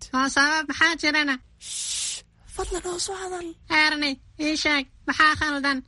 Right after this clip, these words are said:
Speaker 1: oo maxaad si hoos ugu hadlaysaana?
Speaker 2: Een, Beert, waxaan seexinayay boolobooladeydii. Mana rabo inuu tooso ee fadlan bannaanka ma ku hadli karnaa? Allah, halkan waa meel buuq badan.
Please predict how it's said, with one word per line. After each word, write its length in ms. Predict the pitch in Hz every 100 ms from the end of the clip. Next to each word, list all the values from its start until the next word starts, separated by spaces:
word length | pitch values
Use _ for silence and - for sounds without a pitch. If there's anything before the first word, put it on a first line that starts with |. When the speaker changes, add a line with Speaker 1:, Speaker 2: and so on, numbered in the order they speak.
| - -
Speaker 1:
oo 140 | 277
maxaad 360 | 277 - 311 285
si 100 | 294
hoos 280 | 302 294
ugu 180 | 285 285
hadlaysaana? 720 | 294 285 277 269 294 285 277 262 _ -
Speaker 2:
Een, 560 | 269 269 277 277 285 285 -
Beert, 280 | - 320 302 320
waxaan 240 | 311 311
seexinayay 500 | - 320 285 330 302
boolobooladeydii. 960 | 285 277 277 285 311 339 311 285 277 269 -
Mana 200 | 330 359
rabo 200 | 339 330
inuu 260 | 330 339 330
tooso 320 | - 320 -
ee 120 | 320 302
fadlan 300 | 381 339 320
bannaanka 380 | 339 359 349
ma 100 | 349
ku 100 | 381 453
hadli 240 | 370 330
karnaa? 440 | - 294 294 269 254 - - - - - - - - - - - - - - - - - - - - - - - - - - - - - 233 220 - - - - - - 539 - - 214 - - - - - -
Allah, 220 | 320 320
halkan 320 | 339 359 330 311
waa 120 | 311
meel 220 | 330 330
buuq 240 | - 370 -
badan. 300 | 311 302